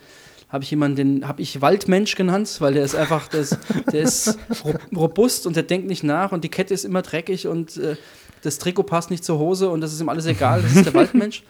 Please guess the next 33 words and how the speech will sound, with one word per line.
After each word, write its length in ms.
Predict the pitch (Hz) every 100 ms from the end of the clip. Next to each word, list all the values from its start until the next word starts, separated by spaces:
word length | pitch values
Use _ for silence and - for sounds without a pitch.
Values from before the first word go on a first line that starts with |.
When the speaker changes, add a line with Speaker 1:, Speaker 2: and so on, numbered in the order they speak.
| - - -
Speaker 2:
<laughs> 80 | - 220 117 - _ - -
Speaker 1:
Und 160 | 160
das 140 | 151 160
heißt 160 | 160
jetzt 120 | 175
nicht, 160 | 196 190
dass 120 | 156
der 100 | 156
eine 160 | 160 156
besser 220 | 160 160
oder 100 | 139
schlechter 340 | - 196 -
ist, 160 | 135 135
sondern 300 | 135 131 135 - - - _ -
das 140 | 127
sind 100 | 156
einfach 420 | - 165 185 - - _
Typen, 400 | - 190 247 220
die, 540 | 185 185 180 180 175 175
äh, 200 | 185 127 -
da 120 | 143
hat 100 | 151
jeder 160 | 170 175
sein, 400 | 170 160 151 147
seine, 460 | 151 143 139 135 123 123
seine 260 | 147 143
Vor- 180 | 135 151
und 80 | 147
Nachteile 460 | 147 - 196 196
oder 140 | 175 139
jeder 200 | 151 156
hat 140 | 147
sein, 260 | 143 135